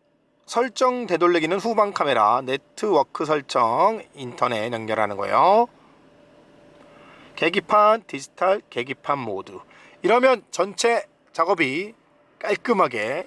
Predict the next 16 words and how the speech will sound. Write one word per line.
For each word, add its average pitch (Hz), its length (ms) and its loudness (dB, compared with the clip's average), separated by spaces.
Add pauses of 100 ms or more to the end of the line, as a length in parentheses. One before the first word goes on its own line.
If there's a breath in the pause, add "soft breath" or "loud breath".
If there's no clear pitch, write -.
(100)
일 202 140 -12
인 202 240 -8
시공 220 480 0 (380)
마무리되고 131 720 0
있습니다. 113 420 -4 (460 loud breath)
어플 220 760 0
두 139 140 -6
가지. 123 720 -4 (480 loud breath)
먼저 190 600 4
사용을 254 640 2
원하는 180 580 2
어플의 165 600 -2
아이콘 135 580 -2 (1500)
분할. 120 420 -2 (2500)
이러면 208 360 6 (120)
어플 233 560 2